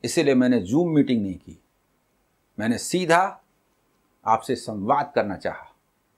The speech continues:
प्रॉब्लम्स मैंने सुना है, समझा है, मेरा अपना ट्वेंटी फ़ाइव प्लस ईयर्स का एक्सपीरियंस है। मैं चेहरा देख के बता सकता हूँ, कमेंट देख के बता सकता हूँ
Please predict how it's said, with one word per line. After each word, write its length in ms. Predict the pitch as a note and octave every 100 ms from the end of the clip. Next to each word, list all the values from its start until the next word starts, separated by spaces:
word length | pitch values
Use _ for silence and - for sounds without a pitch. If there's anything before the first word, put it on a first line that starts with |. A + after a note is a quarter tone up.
| _ _ G#2+
प्रॉब्लम्स 360 | A2+ C3+ B2+ A#2
मैंने 220 | A#2 A#2
सुना 300 | - C3+ C3+
है, 140 | C3+
समझा 420 | C3+ A#2 B2 B2+ C3
है, 260 | C#3 - _ _ _ _ _ -
मेरा 220 | A#2 C3
अपना 240 | B2 C#3 C3
ट्वेंटी 280 | - B2 B2+
फ़ाइव 300 | B2 C3 - _ _ _ _ _ _ _ _
प्लस 300 | E3 E3 - -
ईयर्स 260 | D3+ E3+ D#3+
का 100 | D3+
एक्सपीरियंस 600 | C#3+ - C#3 C#3 C3 B2+
है। 220 | A#2+ - _ _ _ _ _ _ _ _ -
मैं 100 | G2+
चेहरा 360 | - D3 C3 A#2+
देख 240 | C#3+ C#3
के 80 | D3
बता 220 | B2+ C3
सकता 300 | A#2+ A2+ -
हूँ, 240 | G#2 G2+ F#2+ _ _ -
कमेंट 300 | B2+ D3 C3
देख 260 | F#2+ F3+ -
के 80 | D#3
बता 220 | B2+ A#2
सकता 320 | A2 A2 - G2+
हूँ 240 | F#2+